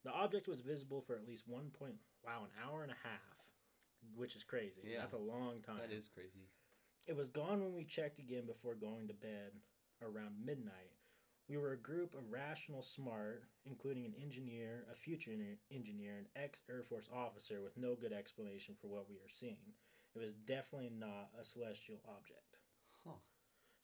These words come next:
Speaker 1: You
Speaker 2: So
Speaker 1: got some possibly credible people
Speaker 2: Yeah,
Speaker 1: here.
Speaker 2: so people that actually might know what they're talking about when it comes to
Speaker 1: And an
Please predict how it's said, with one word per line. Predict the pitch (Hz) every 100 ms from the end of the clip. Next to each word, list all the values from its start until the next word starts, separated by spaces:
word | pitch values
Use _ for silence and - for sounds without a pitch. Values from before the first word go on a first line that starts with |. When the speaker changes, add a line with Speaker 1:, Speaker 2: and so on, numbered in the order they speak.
| 135
Speaker 1:
You |
Speaker 2:
So | 165
Speaker 1:
got | 196 -
some | 175 131 117
possibly | - 185 - 170 131
credible | - 175 185 160 127
people | 107 214 208
Speaker 2:
Yeah, | 123 110
Speaker 1:
here. | 113 104 104 90
Speaker 2:
so | 87 - -
people | - 143 107
that | 101
actually | 92 - 92 90 87 -
might | 98 92
know | 95
what | 92
they're | 87
talking | 117 101 95
about | 98 92 92
when | 92
it | 92
comes | 98 85 -
to | 87 87 87 - - _ _ -
Speaker 1:
And | 123
an | 120